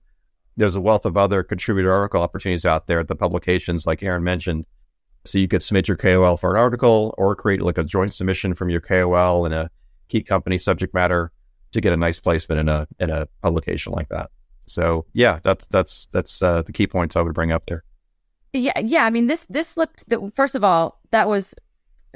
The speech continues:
Speaker 2: pause, listener, rewind, listen again, write all of that down. That was jam-packed <laughs> full of really, um, really actionable things that you could do. I, I,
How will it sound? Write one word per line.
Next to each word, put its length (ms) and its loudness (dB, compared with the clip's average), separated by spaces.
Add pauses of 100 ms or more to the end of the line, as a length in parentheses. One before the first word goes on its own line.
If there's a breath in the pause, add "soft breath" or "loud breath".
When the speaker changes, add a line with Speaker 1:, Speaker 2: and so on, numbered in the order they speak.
(120)
Speaker 2:
pause, 520 2
listener, 560 0
rewind, 840 0 (440)
listen 400 0
again, 540 2
write 280 2
all 220 2
of 60 -2
that 240 2
down. 300 2
That 120 0
was 200 -4
jam-packed 1400 -2 (220 loud breath)
<laughs> 180 -20
full 340 2
of 160 -2
really, 440 2 (120)
um, 480 0 (560 loud breath)
really 240 2
actionable 500 -2
things 300 -2
that 80 -4
you 100 -2
could 160 -6
do. 320 0 (380 soft breath)
I, 100 -6 (240)
I, 120 2